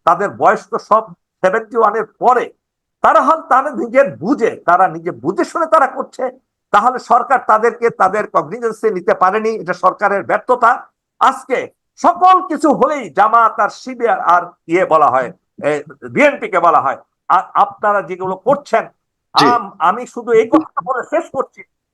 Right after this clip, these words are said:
Speaker 1: পৃথিবীর মানুষ দেখছে, আল্লাহ দেখছেন, কেউ বাঁচতে পারবেন না। আজকে যারা এই কাজগুলো করছেন, শিক্ষিত, মাস্টার ডিগ্রি, অনার্স, মাস্টার ডিগ্রি পাস, পিএইচডি করা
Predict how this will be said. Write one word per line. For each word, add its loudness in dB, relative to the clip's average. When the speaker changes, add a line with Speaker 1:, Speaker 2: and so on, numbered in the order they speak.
Speaker 1:
পৃথিবীর 2
মানুষ 4
দেখছে, -2
আল্লাহ 4
দেখছেন, 0
কেউ 4
বাঁচতে 0
পারবেন -2
না। -2
আজকে -4
যারা 4
এই -6
কাজগুলো 0
করছেন, -2
শিক্ষিত, -8
মাস্টার -2
ডিগ্রি, -6
অনার্স, 2
মাস্টার 0
ডিগ্রি -2
পাস, 2
পিএইচডি -6
করা 4